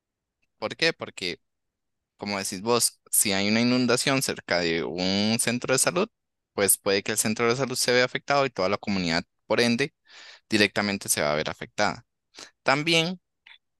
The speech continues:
em, el hecho de que afecte el sistema de salud hace que las personas tengan menos acceso a una atención, eh,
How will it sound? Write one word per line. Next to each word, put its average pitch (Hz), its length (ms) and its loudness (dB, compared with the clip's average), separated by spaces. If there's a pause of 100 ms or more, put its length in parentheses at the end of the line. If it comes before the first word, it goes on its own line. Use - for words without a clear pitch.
(800)
em, 107 760 0 (1900)
el 123 240 2
hecho 127 420 2
de 127 340 0
que 123 360 -4 (880)
afecte 123 580 0
el 95 60 -8
sistema 104 460 -2
de 143 60 -2
salud 123 300 -6 (140)
hace 190 520 0 (300)
que 117 140 0
las 113 260 0
personas 110 640 0
tengan 123 360 0
menos 117 340 0
acceso 143 640 0 (500)
a 95 120 0
una 113 240 2
atención, 110 880 0 (200)
eh, 92 480 -8